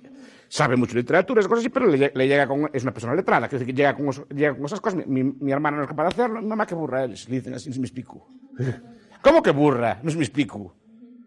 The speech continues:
"¿Cómo que burra?". Es una persona letrada, con sus estudios, su edad, como que es una burra. <laughs> ¿Quién le dice que es una burra? El profesor, ¿quién sabe? El niño que ve, ¿quién sabe? El gobierno, que nos, pues mira, qué listo ese profesor que sabe hacer estas cosas tan complicadas, que no valen para nada.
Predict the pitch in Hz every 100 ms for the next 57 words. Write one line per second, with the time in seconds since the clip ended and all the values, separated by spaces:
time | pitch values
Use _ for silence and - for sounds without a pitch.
0 | - - 262 311 120 110 117 101 92 -
1 | _ _ _ - 143 - 110 143 - 254
2 | 269 - - - - 123 117 131 185 147
3 | 127 208 262 220 113 107 107 104 98 95
4 | - - - 123 147 98 - _ _ _
5 | _ _ _ _ - 208 156 131 131 113
6 | 120 107 110 101 98 - _ _ _ _
7 | _ _ _ - - - - 147 - 202
8 | - 147 113 98 - _ - _ 151 165
9 | 240 208 151 139 202 - 123 104 - -
10 | _ _ - _ - 196 196 - - -
11 | - 127 117 117 127 - - 101 - 110
12 | - 110 104 123 - - 107 107 98 -
13 | - 139 - - 139 147 131 143 143 139
14 | 107